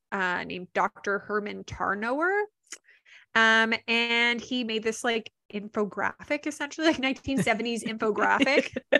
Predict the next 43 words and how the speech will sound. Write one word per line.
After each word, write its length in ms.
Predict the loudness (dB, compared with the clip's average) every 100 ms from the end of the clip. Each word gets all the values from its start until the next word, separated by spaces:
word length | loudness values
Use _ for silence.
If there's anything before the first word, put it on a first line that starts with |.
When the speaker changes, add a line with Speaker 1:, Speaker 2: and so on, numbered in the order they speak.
| 4
Speaker 1:
probably 480 | 2 2 -2 2 0
a 40 |
typewritten 600 | 0 -4 -4 -4 -8 -8
page. 400 | -8 -6 -6 -6
Let's 160 | -6 -2
be 140 | 0
very 220 | 2 8
Speaker 2:
Mimeographed 500 | 10 10 10 8 8
Speaker 1:
honest. 340 | 8 6 4 -2
Speaker 2:
or 80 | 0
something. 400 | 0 -2 -2 0
<laughs> 200 | 0 -2
Speaker 1:
Uh, 420 | -2 -2 0 0 2
I 80 | 2
mean, 160 | 4
I'm 260 | 4 4 2
looking, 240 | -2 -2
I'm 200 | -2 -2 -6
envisioning 460 | -4 -2 -2 -4 -8
a 40 |
Canva 380 | -6 -4 -4 -4
template. 440 | -6 -6 -4 -6 -6
It's 120 | -12
the 100 | -12
seventies. 460 | -10 -10 -8 -8 -8
It's 160 | -10 -10
a 40 |
typewriter 560 | -10 -10 -8 -8 -8 -10
for 180 | -12 -10
sure. 300 | -8 -8 -10 -2 2 2 2 0 4
Um, 440 | 6 6 4 2 -4 -8
<laughs> 280 | -4 -2 2 2 0 _ -20 -20 -2
but 120 | 2 2
he 80 |
made 160 | 2 0
this 180 | -4 -4
two 200 | -4 2
pager 540 | 2 4 4 4 4 0 _ _
to 100 | -2
help 200 | 0 0
his 120 | -2
patients 500 | -6 -10 -8 -10 -8
lose 320 | -8 -6 -8